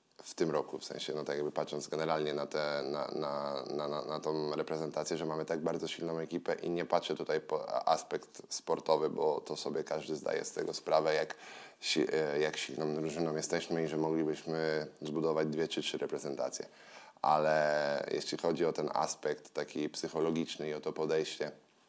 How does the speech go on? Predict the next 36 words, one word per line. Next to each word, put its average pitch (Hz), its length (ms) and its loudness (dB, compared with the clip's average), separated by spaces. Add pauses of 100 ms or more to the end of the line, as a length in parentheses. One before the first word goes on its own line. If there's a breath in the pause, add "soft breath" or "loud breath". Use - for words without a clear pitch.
(480)
to, 78 380 4 (400 loud breath)
to 78 80 2
jest, 80 300 4
e, 76 540 2
myślę, 78 320 0
że 76 100 -2
na 76 160 2
pewno 78 600 2
nasz 78 200 -4
wielki 85 300 4
atut, 156 440 6 (240)
jeśli 82 240 -2
chodzi 82 300 2
o 78 100 4
ten 80 180 -4
dwu-, 78 320 -2
dwudziesty 78 400 0
czwarty, 73 580 -2
dwa 80 180 2
dwadzieścia 76 320 0
cztery 73 320 0
o 69 60 2
Paryż, 67 420 -2
że 78 160 -4
mamy 76 400 -2 (420 loud breath)
naprawdę 76 400 4
zawodników 78 720 0 (460)
z - 160 -8
niesamowitym 85 1120 0 (320)
bagażem 78 640 0
doświadczeń, 107 600 0 (180)
jeśli - 280 -4
chodzi 85 180 -2
o 85 40 0
ten 85 220 -2
turniej 113 340 4